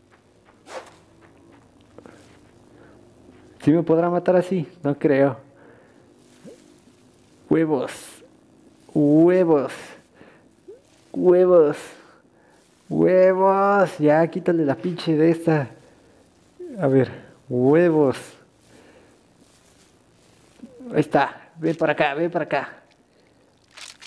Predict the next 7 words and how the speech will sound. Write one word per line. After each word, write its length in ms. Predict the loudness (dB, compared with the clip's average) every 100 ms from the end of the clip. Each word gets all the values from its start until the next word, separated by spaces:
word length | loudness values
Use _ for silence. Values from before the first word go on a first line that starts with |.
| -16 -2
Ahí 140 | -2
está. 500 | -2 -2 -2 -2 -6 -16 -20 -20 _ _ _ _ _ _ _ _ _ _ _ -6
Lo 140 | -4
que 100 | -2
necesito 580 | -4 -6 -4 -2 2 2
es 220 | 2 -2
esto. 420 | -4 -4 -6 -8